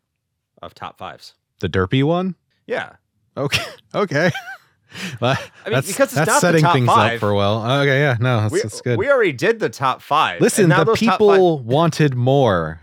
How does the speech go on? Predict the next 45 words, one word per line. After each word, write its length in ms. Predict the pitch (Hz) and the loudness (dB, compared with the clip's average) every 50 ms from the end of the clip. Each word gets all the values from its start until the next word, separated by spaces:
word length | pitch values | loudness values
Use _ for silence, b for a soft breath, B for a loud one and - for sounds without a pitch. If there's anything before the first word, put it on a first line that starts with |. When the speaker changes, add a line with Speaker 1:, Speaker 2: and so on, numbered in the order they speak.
| 98 - | -6 -2
Speaker 2:
They 140 | 117 120 | -2 -2
crave 800 | 110 - - - - 143 147 156 160 160 160 147 135 123 120 117 | -2 -4 -8 -6 -2 0 2 2 2 2 2 0 0 -4 -4 -2
the 100 | 117 120 | -2 -2
Super 360 | 110 - - 143 131 - - 123 | -2 -2 -4 -4 -4 -2 -2 0
Nintendo, 720 | 117 113 113 110 110 - 113 117 113 104 92 80 73 71 | 0 0 0 -2 -2 -2 -2 0 0 -2 -2 -4 -6 -10
Chris. 320 | - - 85 85 82 - - | -12 -8 -8 -8 -8 -8 -8
I 40 | 87 | -8
don't 120 | 92 95 | -8 -6
know 80 | 98 98 | -6 -6
what 100 | 98 92 | -8 -10
to 60 | - 87 | -10 -10
tell 220 | - 98 95 87 | -8 -8 -8 -8
you. 180 | 78 73 73 - - _ _ _ _ _ _ | -8 -10 -12 -16 -20 _ _ _ _ _ _
Speaker 1:
They 220 | - 127 160 170 151 | -8 -6 -4 -4 -4
do. 580 | 123 85 107 151 247 311 277 90 73 69 - _ _ - | -6 -6 -6 -6 -4 -6 -8 -10 -12 -16 -20 _ _ -16
They 240 | 92 92 151 180 175 | -8 -6 -4 -4 -4
do. 320 | 131 110 180 233 247 147 | -6 -6 -6 -4 -4 -4
I, 140 | 101 131 185 | -2 -2 -2
I 140 | 214 180 208 | -2 -2 -2
was 100 | 185 - | -4 -6
kind 340 | - - - 160 214 262 294 | -8 -8 -2 -2 -2 -2 -2
of 80 | - | -6
shocked 340 | - - - 202 214 - - | -8 -4 -4 -4 -4 -4 -4
by 140 | - 127 107 | -4 -4 -4
that, 200 | 95 80 - b b b b b b | -4 -8 -14 b b b b b b
because 220 | 160 - 233 220 - | -6 -2 -2 -2 -4
the 60 | 214 | -4
thing 240 | - 262 311 311 302 | -10 -10 -10 -8 -8
is 140 | 269 165 147 | -8 -6 -4
now, 220 | 175 175 156 131 | -2 -2 -2 -2
like, 160 | 123 123 113 | -4 -8 -10
if 80 | 120 - - | -12 -14 -8
I 200 | - 143 165 202 | -4 -2 -2 0
was 180 | 220 170 131 120 | 0 -2 -4 -4
going 280 | 113 143 143 156 160 143 | -2 -2 -2 -2 -4 -4
to 80 | 135 127 | -4 -4
make 220 | 123 127 127 - | -4 -4 -4 -6
another 400 | 127 113 110 110 110 113 113 - - | -8 -8 -8 -8 -6 -8 -8 -10 -12
S 200 | 98 104 110 - | -14 -14 -14 -12
N 120 | 113 104 104 | -14 -12 -12
E 120 | 104 98 | -12 -12
S 200 | 90 95 - - | -12 -14 -14 -16
top 260 | - 107 98 92 _ | -14 -14 -14 -14 _
five 300 | - 98 95 92 92 - - - | -14 -14 -12 -12 -14 -14 -16 -18
episode, 540 | 95 - 107 - - 127 135 143 170 196 | -20 -18 -14 -12 -10 -8 -8 -8 -10 -10